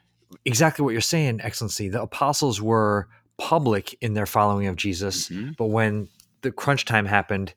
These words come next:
Speaker 1: they disappeared.
Speaker 2: Mm-hmm.
Speaker 1: And these guys who kind of hid their Christianity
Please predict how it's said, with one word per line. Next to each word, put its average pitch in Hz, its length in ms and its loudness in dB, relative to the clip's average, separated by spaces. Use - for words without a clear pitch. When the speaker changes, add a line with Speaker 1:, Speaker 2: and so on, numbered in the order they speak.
Speaker 1:
they 113 220 4
disappeared. 98 680 -2
Speaker 2:
Mm-hmm. 107 180 -8
Speaker 1:
And 104 80 -4
these 104 160 -2
guys 123 320 4
who 113 200 0
kind 123 280 -4
of 101 80 -4
hid 127 540 0
their 98 500 2
Christianity 95 840 -6